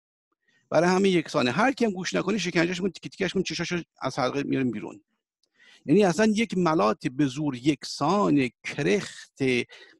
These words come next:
فروکوفته بود در سرتاسر این امپراتوری. قبلش رقابت استانی بود با هم دیگه همش، یه رقابت پویای سازنده استانی. ولی ما الان نمی‌خوایم بازگردیم به ایران کلاسیک، ما الان تو همین ایران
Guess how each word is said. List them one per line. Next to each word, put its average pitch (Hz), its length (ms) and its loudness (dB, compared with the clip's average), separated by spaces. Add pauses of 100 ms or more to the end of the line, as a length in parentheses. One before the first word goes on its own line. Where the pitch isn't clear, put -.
فروکوفته - 880 0
بود 135 200 0
در 120 140 0
سرتاسر 131 520 -2
این 113 180 -2
امپراتوری. 101 680 -8 (920)
قبلش 196 460 0 (340)
رقابت 143 560 2
استانی 151 580 2
بود 180 180 -2
با 127 100 -4
هم 107 200 -6
دیگه - 220 -12
همش، - 540 -14
یه 139 160 0
رقابت 135 460 -2
پویای 139 500 -4
سازنده 131 800 -4 (240)
استانی. 107 300 -8 (200)
ولی 196 100 2
ما 214 80 4
الان 220 120 4
نمی‌خوایم 156 280 2
بازگردیم 120 540 -2
به 117 140 -6 (400)
ایران 113 300 -2
کلاسیک، - 480 -10
ما 277 140 2
الان 233 160 2
تو 196 120 -2
همین 196 180 2
ایران 165 460 2